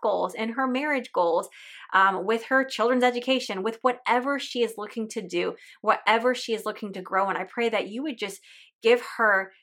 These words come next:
the clarity and the reasons why. Connect the purpose, your purpose for her, with the work of her hands, God, so that together she can accomplish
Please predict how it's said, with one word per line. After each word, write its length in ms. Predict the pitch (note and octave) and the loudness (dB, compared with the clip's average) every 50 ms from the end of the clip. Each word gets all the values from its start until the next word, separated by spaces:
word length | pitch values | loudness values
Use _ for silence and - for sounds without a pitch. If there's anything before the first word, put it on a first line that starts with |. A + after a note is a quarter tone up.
| _ - | _ -8
the 140 | G3+ G3+ F#3+ | -6 -6 -6
clarity 600 | - - - F#3+ F#3 F#3+ G#3 A3 A#3+ B3+ C4 A#3+ | -6 -6 -6 -2 -2 0 0 0 0 0 0 -2
and 140 | G#3 G3+ F#3+ | -4 -4 -6
the 80 | F#3 | -6
reasons 440 | F3+ F#3+ G3+ G3+ G3 F#3+ F3+ F3 F3 - | -6 -6 -8 -8 -6 -6 -6 -8 -8 -4
why. 480 | F3+ F3 F3 F3 F3 - - - G#3 _ _ _ _ _ _ _ _ _ _ _ _ _ _ _ _ _ _ _ - | -4 -4 -4 -4 -6 -8 -10 -12 -14 _ _ _ _ _ _ _ _ _ _ _ _ _ _ _ _ _ _ _ -8
Connect 460 | - B3 A#3+ A#3 A#3 C4 B3+ - - - | -4 -2 0 0 0 0 -2 -6 -10 -6
the 100 | - G#3+ | -6 -6
purpose, 720 | F#3 - - - C#4 C#4+ C#4 - E3+ G3 G#3 - - - - _ _ _ _ _ _ _ _ _ _ _ _ | -6 -4 -4 -2 -2 -2 -2 -6 -8 -8 -8 -10 -14 -18 -20 _ _ _ _ _ _ _ _ _ _ _ _
your 300 | - G#3 A3+ B3+ C#4+ C#4+ | -2 4 6 6 6 4
purpose 420 | - - A3+ G#3+ - F#3+ F3+ - - | 2 -4 -4 -4 -4 -6 -14 -10 -6
for 180 | - F3+ F3+ - | -4 -4 -2 2
her, 280 | F#3 E3 E3 F#3 F#3+ - G3+ | 2 4 4 2 0 -4 -12
with 180 | G#3 G3 - | -14 -12 -8
the 100 | - G3 | -6 -6
work 380 | F3+ F3+ F#3 G3 G#3 A3+ A3+ - - | -6 -6 -4 -2 -2 -2 -2 -2 -4
of 140 | - G3 - - - | -4 -4 -4 -6 -10
her 100 | G3 F#3+ - F3+ | -10 -10 -10 -12
hands, 300 | F3 F3 F3+ F3+ F3+ - | -10 -8 -8 -10 -12 -12
God, 280 | - - - F3+ F3+ - - - - - | -12 -10 -8 -8 -10 -10 -16 -20 -18 -10
so 120 | - B3 | -4 0
that 180 | A3+ G#3 G#3+ - | 2 2 0 0
together 540 | - G#3+ G3 - A3 A3+ A#3 A3+ G#3 G3 G3 | -4 -8 -6 -4 -4 -2 0 0 0 0 -2
she 160 | - - A3+ | -4 -8 -8
can 140 | - A3+ G#3 | -8 -6 -8
accomplish 560 | G3 G3 - - G3 F#3+ F#3+ G3 F#3 F3+ - | -8 -8 -4 -2 -2 -2 -2 -4 -6 -6 -8